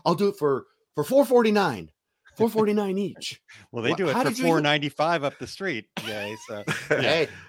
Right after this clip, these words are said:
Speaker 1: I'm gonna, I'm gonna, I'm gonna crush it 'cause I'm gonna save you fifty cents. Uh,
Speaker 2: <laughs>
Speaker 1: yeah, okay, that's so fleeting. That's not brand relevant. That is
Speaker 2: Yes.
Speaker 1: price. That's a price war, and you're
Speaker 2: Yeah.
Speaker 1: gonna lose.
Speaker 2: Yeah,
Speaker 1: And, and it's
Speaker 2: absolutely.
Speaker 1: no fun,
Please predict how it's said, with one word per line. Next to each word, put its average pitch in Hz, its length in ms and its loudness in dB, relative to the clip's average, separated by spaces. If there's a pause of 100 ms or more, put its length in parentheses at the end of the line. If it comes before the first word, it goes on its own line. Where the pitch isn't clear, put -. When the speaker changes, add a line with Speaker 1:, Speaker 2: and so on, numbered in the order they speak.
Speaker 1:
I'm 160 160 4
gonna, 175 300 2
I'm 180 120 4
gonna, 165 120 0
I'm 131 200 -4
gonna 185 320 2
crush - 420 0
it 110 120 -10
'cause 131 120 -8
I'm 160 100 -4
gonna 143 140 -2
save 147 260 -4
you 127 120 -12
fifty 135 260 -10
cents. 143 300 -6 (400)
Uh, - 140 -6
Speaker 2:
<laughs> - 60 -12
Speaker 1:
yeah, 151 280 -6 (120)
okay, 117 540 -4
that's 139 240 -8
so 180 180 -4
fleeting. 147 540 -8 (340)
That's 110 260 -8
not 135 260 -2
brand 160 280 -4
relevant. 120 580 -2 (300)
That 127 220 0
is 131 100 0 (100)
Speaker 2:
Yes. - 140 -16 (100)
Speaker 1:
price. 151 560 -2 (580)
That's 160 180 -6
a 185 60 -4
price 214 360 -2
war, 80 380 -8
and 135 100 -6
you're 156 100 -4
Speaker 2:
Yeah. 196 60 0
Speaker 1:
gonna 202 120 2
lose. 226 640 -2
Speaker 2:
Yeah, - 120 -16
Speaker 1:
And, 156 140 -2
and 180 80 -2
it's - 120 -2
Speaker 2:
absolutely. 202 280 -4
Speaker 1:
no 220 40 -4
fun, 113 480 -4